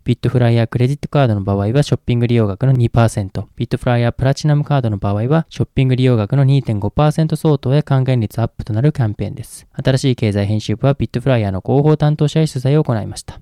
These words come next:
質問はビットフライヤークレカを提供する具体的な理由について教えていただけます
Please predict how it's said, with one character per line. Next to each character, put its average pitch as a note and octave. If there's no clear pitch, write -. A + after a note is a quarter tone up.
質 -
問 B2+
は D#3+
ビ B2
ッ -
ト B2+
フ B2+
ラ B2+
イ B2+
ヤ B2+
ー B2
ク C3
レ G#2+
カ A#2
を C3+
提 A#2+
供 A#2
す A2+
る G#2+
具 A2
体 C3
的 C#3
な C3+
理 C3
由 C3
に B2+
つ -
い A#2+
て C3
教 -
え B2
て A#2+
い A2+
た A#2
だ A#2
け A#2
ま G#2+
す -